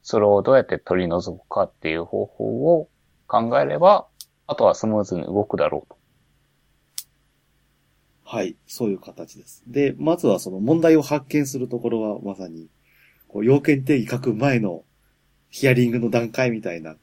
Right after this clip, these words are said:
Speaker 2: 感じを自分自身でやっていくとか、
Speaker 1: あー。
Speaker 2: そんな感じです。
Speaker 1: うん。はい、ありがとうございます。
Speaker 2: はい。あとは、まあ、この、まあ、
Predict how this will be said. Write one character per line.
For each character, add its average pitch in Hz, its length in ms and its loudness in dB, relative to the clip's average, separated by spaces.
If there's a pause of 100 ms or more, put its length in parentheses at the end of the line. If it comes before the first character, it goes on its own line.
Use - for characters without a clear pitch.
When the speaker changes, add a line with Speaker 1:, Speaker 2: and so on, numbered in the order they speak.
(140)
Speaker 2:
感 101 220 -6
じ 92 160 -10
を 87 160 -10
自 101 220 -12
分 101 160 -10
自 98 140 -8
身 85 240 -10
で 82 100 -10
や 80 120 -12
っ - 40 -16
て - 180 -20
い 82 60 -14
く - 100 -20
と 85 120 -20
か、 90 140 -10
Speaker 1:
あ 98 40 -2
ー。 98 300 -2
Speaker 2:
そ 92 100 -10
ん 90 60 -14
な 87 80 -18
感 85 220 -20
じ 85 140 -20
で - 80 -20
す。 104 140 -12
Speaker 1:
う 98 40 -12
ん。 98 60 -18 (2000)
は - 140 -14
い、 - 140 -14
あ 110 100 0
り 113 60 0
が 101 80 -2
と - 100 -12
う - 20 -10
ご 104 60 -4
ざ 92 40 -6
い 87 40 -8
ま 85 120 -10
す。 - 280 -20 (300)
Speaker 2:
は - 200 -20
い。 - 60 -18 (880)
あ 147 80 -4
と 170 160 4
は、 87 280 2
ま 90 340 -4
あ、 - 0 - (1400)
こ 92 160 -14
の、 85 360 -14 (1080)
ま 156 140 2
あ、 - 60 -8